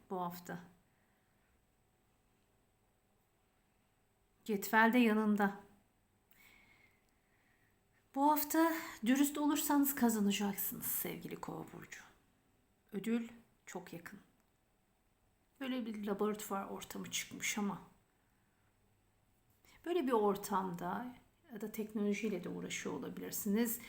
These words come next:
ya da sağlık sektöründe olabilirsiniz. Böyle bir laboratuvar ortamında gibisiniz. Bir şeyleri araştırıyor, çözmeye ya da icat etmeye ya da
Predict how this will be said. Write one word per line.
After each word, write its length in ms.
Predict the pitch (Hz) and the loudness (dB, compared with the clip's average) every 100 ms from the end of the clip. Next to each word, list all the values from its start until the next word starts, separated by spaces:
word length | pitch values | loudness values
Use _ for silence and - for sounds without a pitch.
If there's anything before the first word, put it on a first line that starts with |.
| - - | -20 -20
ya 80 | - | -16
da 60 | 175 | -12
sağlık 400 | - 175 196 - | -6 -4 -4 -6
sektöründe 540 | 202 190 185 175 170 | -6 -6 -6 -6 -6
olabilirsiniz. 640 | 170 165 180 180 - 208 220 | -8 -8 -8 -6 -2 -2 0
Böyle 160 | 262 | 0
bir 160 | 262 226 | 2 4
laboratuvar 540 | 226 233 233 - 240 | 6 6 6 6 6
ortamında 600 | 202 175 175 180 175 170 | 6 4 -2 -6 -6 -6
gibisiniz. 560 | 160 175 180 - 214 214 | -8 -8 -4 0 0 0
Bir 40 | |
şeyleri 420 | 254 - 269 285 262 | 0 4 6 6 8
araştırıyor, 760 | 240 226 226 - 233 214 240 | 8 8 6 2 2 4 4
çözmeye 640 | - 208 202 208 214 214 240 | 4 4 6 4 2 4 6
ya 160 | 202 | 6
da 60 | 240 | 6
icat 420 | 226 208 226 226 | 2 4 4 4
etmeye 400 | 180 - 190 226 | -2 -2 0 4
ya 180 | 233 220 | 4 4
da 260 | 254 254 | 2 2